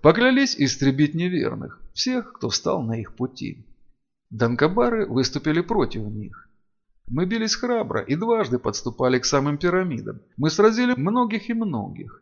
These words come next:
и победа была уже близка, но к созидающим подоспели подкрепления.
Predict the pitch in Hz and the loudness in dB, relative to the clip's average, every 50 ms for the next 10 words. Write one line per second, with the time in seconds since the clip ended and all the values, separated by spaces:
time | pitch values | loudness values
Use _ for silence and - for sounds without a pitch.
0 | _ - 123 120 - 220 226 240 277 226 220 202 180 208 208 220 214 214 202 214 | _ -4 -2 4 4 4 6 4 4 6 6 8 8 8 8 8 8 8 6 4
1 | 202 196 226 233 220 - - 254 240 226 - - - - - 131 139 170 202 - | 2 2 0 0 0 0 0 2 2 2 0 -2 -6 -12 -8 0 4 4 4 4
2 | - - 226 208 214 233 214 240 240 240 233 233 226 - 220 208 202 - 135 120 | 4 4 4 4 4 2 2 4 4 4 4 2 0 -4 -4 -6 -4 -4 -4 -2
3 | 120 117 - - - 127 123 123 123 - 131 135 - - 160 165 165 175 135 98 | 0 0 0 0 0 0 0 0 0 -2 -4 -4 -2 -4 -4 -4 -4 -6 -6 -6
4 | - - - - 170 | -6 -8 -12 -14 -16